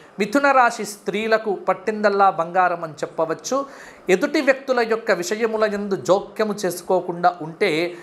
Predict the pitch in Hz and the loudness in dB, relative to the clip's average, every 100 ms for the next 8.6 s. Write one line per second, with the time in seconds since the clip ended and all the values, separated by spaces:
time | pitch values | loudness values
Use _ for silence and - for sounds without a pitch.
0 | - 160 160 151 185 190 208 196 196 214 | -6 0 2 4 4 2 -4 -4 0 0
1 | - 156 156 - 170 185 - 220 - 214 | 0 -8 -8 -4 -4 -4 -4 -4 -2 0
2 | 190 170 170 160 170 151 156 - - - | 0 0 0 0 0 -2 -8 -12 -20 -4
3 | 160 160 175 175 165 156 165 - - - | -4 0 -2 0 0 0 -4 -8 -12 -2
4 | 202 269 285 277 262 247 214 214 226 220 | 2 4 4 4 4 2 0 2 4 4
5 | 226 233 185 185 196 175 180 151 165 147 | 4 -4 -8 -4 -6 -4 -6 -6 -8 -10
6 | 143 185 185 190 175 143 135 170 170 - | 0 2 2 -4 -10 -12 0 2 2 -2
7 | 190 196 190 339 - - - - 170 170 | -6 -4 -4 -6 -8 -20 -20 0 0 2
8 | 208 208 196 196 208 | 0 0 -2 2 2